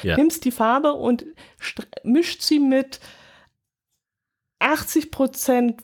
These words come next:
Speaker 2: Weiß, dann
Speaker 1: Okay.
Speaker 2: hast du rosa.
Speaker 1: Verstehe. Also ich, äh, ah ja, okay. So.
Speaker 2: Kannst du Farben mischen?
Speaker 1: Ja,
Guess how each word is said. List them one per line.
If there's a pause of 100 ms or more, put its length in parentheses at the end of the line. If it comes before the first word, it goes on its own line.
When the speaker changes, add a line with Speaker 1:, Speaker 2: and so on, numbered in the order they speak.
(100)
Speaker 2:
Weiß, (420)
dann
Speaker 1:
Okay.
Speaker 2:
hast
du
rosa. (800)
Speaker 1:
Verstehe.
Also
ich,
äh, (140)
ah
ja, (400)
okay. (2250)
So.
Speaker 2:
Kannst
du
Farben
mischen? (340)
Speaker 1:
Ja,